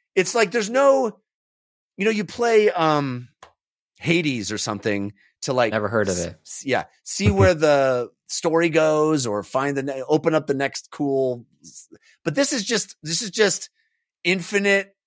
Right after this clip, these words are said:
Speaker 1: gameplay loop. <laughs> It's just pure distilled strategy gameplay that never gets old, <laughs> never gets, it, uh, it's, it's, it's wild how much they've managed to jam in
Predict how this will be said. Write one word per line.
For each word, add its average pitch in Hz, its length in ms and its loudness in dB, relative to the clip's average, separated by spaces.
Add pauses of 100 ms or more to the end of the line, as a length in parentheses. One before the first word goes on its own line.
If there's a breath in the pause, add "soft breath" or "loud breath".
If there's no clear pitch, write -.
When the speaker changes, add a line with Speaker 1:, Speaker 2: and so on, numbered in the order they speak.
Speaker 1:
gameplay 139 460 -2
loop. 104 280 -8 (100)
<laughs> - 80 -18
It's - 320 -2
just - 520 -2 (640 soft breath)
pure 214 800 4 (420)
distilled 156 1000 0 (600)
strategy 139 840 -2
gameplay 110 840 -6 (840)
that 131 260 -2
never 143 340 0
gets 160 200 -2
old, 139 360 -2 (160)
<laughs> - 120 -10
never 156 400 -2
gets, - 380 -6 (420 soft breath)
it, 151 180 -6
uh, 151 80 -2 (120)
it's, 143 340 -8
it's, 147 220 -8 (120)
it's 147 160 -4
wild 170 520 -2
how 156 200 -2
much 143 640 -4 (360)
they've 131 160 -4
managed 135 360 -4
to 117 60 -12
jam 127 640 -2
in 117 440 -2